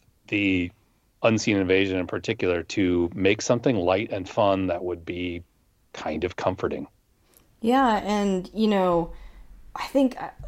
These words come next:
Speaker 2: I can't remember who it was, but one time I had a discussion with someone where they were like, "You're so lucky 'cause you're in Dallas and, like, you can, you know, meet up with all your, you know, movie friends all the time, blah, blah, blah." I was like, "You know, honestly, it's not like that."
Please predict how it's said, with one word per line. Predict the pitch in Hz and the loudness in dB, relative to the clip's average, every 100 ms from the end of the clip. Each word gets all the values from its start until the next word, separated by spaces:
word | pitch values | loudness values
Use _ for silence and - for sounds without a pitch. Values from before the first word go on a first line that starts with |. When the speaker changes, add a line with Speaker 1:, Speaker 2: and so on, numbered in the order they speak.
| - | -6
Speaker 2:
I | 208 | -4
can't | - 247 | 2 4
remember | 233 220 185 | 4 4 4
who | 220 | 4
it | 180 | 6
was, | 190 180 | 6 4
but | 180 | 4
one | 196 | 2
time | 196 208 | 2 2
I | 175 | 2
had | 175 170 | 0 -2
a | |
discussion | 180 - 175 170 180 | -6 -4 -2 -2 -2
with | 170 | -2
someone | - 165 170 170 | -2 -2 -2 -2
where | 170 | 2
they | 175 | 2
were | 170 | 2
like, | 160 165 | 2 0
"You're | 269 | 0
so | 277 320 | 2 4
lucky | 294 285 269 208 | 4 4 2 0
'cause | 208 202 | 0 0
you're | 214 220 220 - - - | 2 0 -2 -16 -20 -2
in | 233 240 | 2 6
Dallas | 254 233 196 180 - | 6 6 6 6 2
and, | 180 175 | -2 0
like, | 170 170 - - - | 0 -2 -8 -20 -12
you | 185 190 | -4 -4
can, | 196 185 180 175 - | 0 0 2 -2 -2
you | 196 | -2
know, | 175 | 2
meet | 196 | 2
up | 220 214 | 2 2
with | 208 | 4
all | 214 | 6
your, | 220 214 202 196 - - - | 6 4 2 0 -6 -14 -6
you | 185 | 0
know, | 160 | 2
movie | 175 254 285 262 | 4 6 8 6
friends | 190 170 160 170 | 4 2 2 2
all | 139 147 | 2 2
the | |
time, | 147 165 170 175 170 - | 0 -2 0 -2 -6 -4
blah, | 160 156 | -2 -2
blah, | 175 | 0
blah." | 165 165 185 - - - | 2 2 -2 -10 -8 4
I | 208 | 6
was | 220 233 | 6 6
like, | 226 226 226 - | 6 6 -2 0
"You | 254 | 4
know, | 277 285 269 | 6 6 4
honestly, | 196 190 269 - 330 | 4 4 2 2 4
it's | 247 - | 4 2
not | 170 180 | 0 2
like | 240 247 | 0 0
that." | 302 320 254 740 659 320 - 269 - | -2 -2 -2 0 6 8 10 6 6